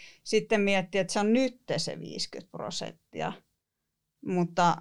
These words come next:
mitä se voisi olla sit viidentoista vuoden päästä, niin sitähän ei kukaan tiedä. Esimerkiksi miten paljon me voidaan, niin kuin, hyödyntää sitä olemassa olevaa siellä, niin kuin, miten paljon, niin kuin, tarvitsee esimerkiksi viedä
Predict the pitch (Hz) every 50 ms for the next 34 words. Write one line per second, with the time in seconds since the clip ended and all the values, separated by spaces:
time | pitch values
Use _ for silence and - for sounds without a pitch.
0 | - - 214 202 202 190 190 190 175 175 190 175 170 175 175 175 190 190 180 180
1 | 180 175 - 185 175 - 202 196 185 175 165 156 135 - - - - - - -
2 | - - - - - - - - - - - - - - 175 180 - - - -
3 | 175 - 202 175 - 170 160 - 165 170 170 165 - 190 185 - 190 156 156 165
4 | 165 165 175 170 156 156 - - - - - - - 180 185 190 185 - 220 208
5 | 196 214 175 185 185 185 180 190 180 180 190 185 185 180 180 185 175 196 170 202
6 | 196 190 180 170 165 160 160 170 165 165 165 - - - 170 165 - 170 165 165
7 | 165 160 160 170 165 - - - - 175 170 175 175 175 175 185 190 190 - -
8 | 190 180 180 180 180 175 180 180 170 - _ _ _ _ _ _ _ _ _ _
9 | _ _ - 165 170 170 170 175 180 175 175 - 196 190 190 185 170 170 180 170
10 | 156 160 170 170 175 170 - 175 170 165 165 165 170 165 - 170 143 156 160 170
11 | 170 165 170 170 165 165 160 151